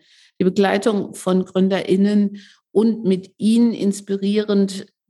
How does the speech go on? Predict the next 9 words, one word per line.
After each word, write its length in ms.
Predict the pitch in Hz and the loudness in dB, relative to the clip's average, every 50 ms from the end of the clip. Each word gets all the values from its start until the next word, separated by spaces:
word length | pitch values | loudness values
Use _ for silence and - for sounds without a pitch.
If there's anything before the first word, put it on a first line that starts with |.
| _ - | _ 0
den 460 | - 190 196 196 196 - - - 175 | 0 2 2 2 0 0 0 2 2
neuen 420 | 175 170 170 175 175 180 180 175 165 | 2 2 2 2 2 2 2 2 2
Weg 280 | 175 175 185 180 175 | 0 0 -2 -2 -6
gehen, 580 | - - 180 185 180 185 180 185 185 196 190 - - - - - _ _ _ _ | -6 -4 -4 -2 0 0 0 0 0 -2 -4 -8 -16 -20 -20 -20 _ _ _ _
Ideen 540 | - 202 190 180 175 170 170 180 180 185 180 | 0 0 0 2 2 2 4 4 4 2 0
finden 640 | 175 - - 180 165 165 - - - 175 175 175 175 - - _ _ | 0 -2 0 0 0 0 -2 -2 -2 -2 -2 -2 -4 -12 -20 _ _
und 340 | - 208 233 240 233 220 - - - - _ _ | 0 2 4 4 2 0 -4 -14 -20 -20 _ _
sie 540 | - 175 165 165 180 185 196 208 220 220 220 | -10 -8 -4 -2 0 2 2 4 2 2 0
begleiten 920 | 214 220 190 165 160 - - 156 156 160 160 165 160 165 - - 175 170 - | 0 0 0 0 0 0 -2 0 2 2 2 0 0 -2 -2 -2 0 0 -2